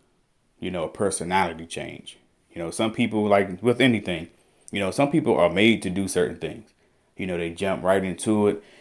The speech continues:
and they're successful right from the jump. You know, some people, you know, they have to learn certain things. And, you know, once they learn,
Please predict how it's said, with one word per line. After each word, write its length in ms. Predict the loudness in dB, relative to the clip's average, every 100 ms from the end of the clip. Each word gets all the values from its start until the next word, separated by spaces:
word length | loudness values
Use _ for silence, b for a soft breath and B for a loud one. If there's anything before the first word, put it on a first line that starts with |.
| B
and 540 | -6 -4 -4 -8 -14 -10
they're 160 | -6 -4
successful 640 | -6 -6 0 0 0 -2
right 180 | 0 0
from 140 | -4
the 80 | -10
jump. 340 | -8 -8 -10 -14 _ _ _ _ _ -14
You 80 | -10
know, 100 | -6
some 240 | -2 -2
people, 460 | 2 0 0 -4 -8 b b b b b b b _ _ _
you 100 | -6
know, 160 | 0 4
they 120 | 4
have 180 | 4 0
to 80 | -4
learn 320 | -2 -2 -2
certain 320 | 0 0 0
things. 500 | -2 -2 -2 -6 -10 b b b
And, 540 | -8 -6 -4 -6 -8 -12
you 100 | -10
know, 160 | -6 -4
once 240 | -4 -4
they 220 | -4 -4 -2
learn, 520 | -2 0 0 -4